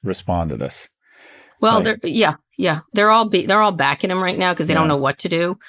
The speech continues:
Speaker 1: Yeah.
Speaker 2: But I think, and he holds them to account. And so, you know, I think,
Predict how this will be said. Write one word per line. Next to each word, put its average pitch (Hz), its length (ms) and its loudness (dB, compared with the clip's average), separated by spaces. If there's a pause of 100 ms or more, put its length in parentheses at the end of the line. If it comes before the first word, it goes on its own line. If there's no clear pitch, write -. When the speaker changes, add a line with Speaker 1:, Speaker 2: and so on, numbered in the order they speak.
(120)
Speaker 1:
Yeah. 90 240 -2
Speaker 2:
But 143 340 0
I 165 120 -2
think, 160 260 -2
and 165 100 0
he 170 160 0
holds 147 300 -2
them 139 140 -2
to 131 100 -4
account. 160 540 -4
And 147 160 -4
so, 147 400 -4 (400)
you 262 180 0
know, 147 320 0
I 165 100 -2
think, 196 280 -6